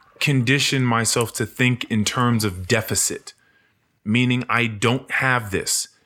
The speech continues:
It would be really cool if this person was here in my life right now. It'd be really cool if I was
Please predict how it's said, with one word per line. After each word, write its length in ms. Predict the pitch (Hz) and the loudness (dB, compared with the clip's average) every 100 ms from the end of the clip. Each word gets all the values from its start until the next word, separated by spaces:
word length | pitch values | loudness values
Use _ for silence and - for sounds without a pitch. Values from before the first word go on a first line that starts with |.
| _ _ - | _ _ -4
It 60 | 131 | -2
would 160 | 127 | 0
be 120 | 123 | 0
really 280 | 110 127 131 | 0 0 0
cool 280 | - 139 120 | 0 0 0
if 140 | 98 | 0
this 180 | 117 123 | 0 0
person 420 | - 139 120 123 113 | -2 -2 0 2 2
was 140 | 110 | 2
here 220 | 127 120 | 0 0
in 80 | 113 | 2
my 140 | 107 | 0
life 300 | 107 110 104 | 2 0 0
right 140 | 90 76 | -2 -4
now. 260 | 80 - - _ - | -8 -12 -18 _ -10
It'd 140 | 131 120 | -6 -2
be 100 | 120 | 0
really 260 | 135 131 | 0 0
cool 320 | - 143 135 127 | -2 0 2 0
if 120 | 123 | 2
I 120 | 120 | 2
was 320 | 123 117 101 | 2 0 -2